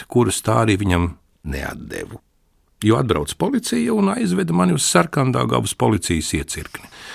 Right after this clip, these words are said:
Man vajadzēja sēdēt un gaidīt aptuveni stundu, bet nekas nenotika. Laikam sīku laupīšana deviņdesmito gadu sākumā bija pa pilnam, un nevienam nebija vēlēšanās smērēt papīrus.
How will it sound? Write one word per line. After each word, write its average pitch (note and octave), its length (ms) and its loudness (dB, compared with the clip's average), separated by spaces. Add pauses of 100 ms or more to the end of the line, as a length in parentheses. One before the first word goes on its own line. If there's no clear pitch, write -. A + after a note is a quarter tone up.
(540)
Man G2+ 160 4
vajadzēja D3+ 400 6
sēdēt C#3+ 560 4
un G2+ 160 2
gaidīt B2+ 640 2
aptuveni C3 460 2
stundu, F2+ 580 2 (300)
bet F#2 160 -2
nekas A#2+ 340 -2
nenotika. F2+ 640 -2 (420)
Laikam B2+ 380 2
sīku A#2+ 400 0
laupīšana A2+ 640 2
deviņdesmito G2 720 0
gadu G#2 160 0
sākumā A2 560 0
bija G#2+ 160 0
pa A#2+ 80 0
pilnam, C#3 460 2 (500)
un G#2 160 8
nevienam E3 380 8
nebija D3 260 8
vēlēšanās C3 720 4
smērēt G#2+ 420 2
papīrus. - 720 -2